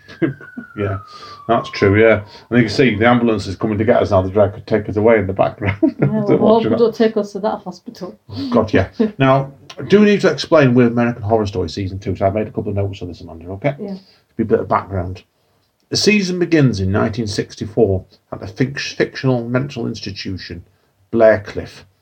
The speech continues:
Speaker 1: Manor, following the events of the staff and the inmates who occupy it, and interacts with events in the past and the present. Now, there was quite a lot of returning cast members in this series.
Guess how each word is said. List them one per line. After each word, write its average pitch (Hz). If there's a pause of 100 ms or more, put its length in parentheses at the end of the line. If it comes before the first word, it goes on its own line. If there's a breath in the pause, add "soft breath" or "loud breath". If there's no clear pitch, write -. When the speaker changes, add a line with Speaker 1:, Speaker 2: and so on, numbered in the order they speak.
(440)
Speaker 1:
Manor, 98 (180)
following 131
the 123
events 120
of 98
the -
staff 107
and 101
the 107
inmates 101
who 104
occupy 92
it, - (280 soft breath)
and 127
interacts 123
with 98
events 110
in 98
the 98
past 104
and 101
the 98
present. 98 (500 soft breath)
Now, 110 (340)
there -
was 104
quite 202
a -
lot 170 (100)
of 113
returning 117
cast -
members 135
in 95
this 95
series. 87